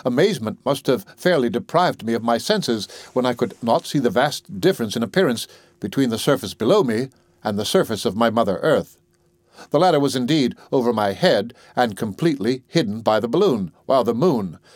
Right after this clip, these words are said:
the moon itself in all its glory, lay beneath me and at my feet. The stupor and surprise produced in my mind by this extraordinary change in the posture of affairs was, perhaps after all,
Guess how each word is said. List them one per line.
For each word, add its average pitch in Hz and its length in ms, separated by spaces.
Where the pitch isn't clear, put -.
the 123 100
moon 160 220
itself 156 480
in 117 180
all 160 280
its - 140
glory, 131 480
lay 127 260
beneath 131 400
me 117 280
and 117 200
at 143 180
my 117 180
feet. 120 380
The 156 100
stupor 127 560
and 120 220
surprise 113 540
produced 135 400
in 113 100
my 110 160
mind 113 380
by 113 120
this 123 220
extraordinary 120 800
change 123 420
in 110 100
the 107 100
posture 143 400
of 107 100
affairs 113 500
was, 113 220
perhaps 139 380
after 127 320
all, 117 260